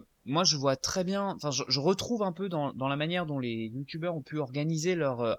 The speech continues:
environnement intérieur et du coup ce qu'ils ont derrière eux, euh, à ce qui venait directement de la télé. C'est-à-dire que quand on était plus jeune, euh,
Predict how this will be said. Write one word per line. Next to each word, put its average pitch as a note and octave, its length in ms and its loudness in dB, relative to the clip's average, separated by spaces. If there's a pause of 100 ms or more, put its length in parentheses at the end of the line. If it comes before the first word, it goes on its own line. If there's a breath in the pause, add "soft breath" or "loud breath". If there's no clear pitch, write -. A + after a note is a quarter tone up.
environnement D#3 580 2
intérieur D#3 540 0 (480 soft breath)
et F3+ 100 6
du E3 140 0
coup G3 160 -6
ce - 80 4
qu'ils D#3 200 -4
ont D3+ 40 2
derrière C#3 420 2
eux, A3 160 0 (400 soft breath)
euh, A2+ 580 6 (100)
à D3 120 4
ce - 140 -2
qui C#3+ 180 -6
venait D#3+ 440 0
directement C#3+ 720 -2
de F3 40 -2
la D#3 100 4
télé. G#3 280 0
C'est-à-dire C3+ 280 -2
que C#3 120 -6
quand D3 280 -4
on C#3 220 -2
était C3 220 -4
plus C3+ 200 -10
jeune, F3 220 0
euh, B2+ 220 -2